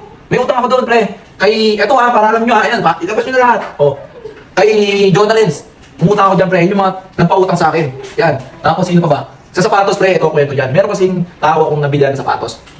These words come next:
Actually, nakuha ko pa. Nakuha ko na yung sapatos. Nakuha ko na. Tapos, nautangan ko pa. Di ba? Ngayon, nakagulo na ako doon. May balance ako, one hundred three thousand. One hundred. Ngayon, hanggang ngayon, meron akong one hundred three thousand na balance. Meron.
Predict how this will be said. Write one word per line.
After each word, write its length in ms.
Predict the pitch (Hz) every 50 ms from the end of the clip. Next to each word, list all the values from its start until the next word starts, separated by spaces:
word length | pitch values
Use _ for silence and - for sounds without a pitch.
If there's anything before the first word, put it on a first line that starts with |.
| - -
Actually, 300 | 143 - 190 185 196 175
nakuha 220 | 165 156 160 156
ko 40 | 151
pa. 80 | 151 151 156
Nakuha 200 | 165 185 190 190
ko 40 | 190
na 60 | 180
yung 100 | 165 170
sapatos. 260 | 165 - - 175 - - - - - - - - - - - -
Nakuha 180 | - - 220 220
ko 20 | 226
na. 120 | 220 208 175 - - - - - - - -
Tapos, 180 | 190 190 185
nautangan 340 | 196 214 196 190 175 165 156 139
ko 40 | 123
pa. 80 | 131 123 123 - - - - - - - - - - -
Di 80 | -
ba? 100 | 123 123 131 - - - - - - - - - - - - - -
Ngayon, 160 | 196 233 233 208
nakagulo 300 | 202 202 190 175 185 180
na 80 | 170 156 139
ako 40 | 120 127 123
doon. 60 | 117 127
May 80 | 151 170
balance 220 | 175 175 160 -
ako, 80 | - 170 170 -
one 40 | 180
hundred 140 | - 143 135
three 140 | - 143 135
thousand. 260 | - 117 117 131 - - - - - -
One 120 | 147 156 190
hundred. 180 | 202 220 180 160
Ngayon, 180 | 175 196 233 220
hanggang 180 | 202 190 190 196 202
ngayon, 100 | 214 202
meron 160 | 180 170 175
akong 160 | 175 175 175
one 100 | 170 180
hundred 200 | 196 185 196 185 170
three 140 | 180 180 180
thousand 240 | 156 151 147 160 151
na 60 | 143
balance. 320 | 127 - 151 135 127 - - - - - - -
Meron. 320 | 139 135 139 156 147 -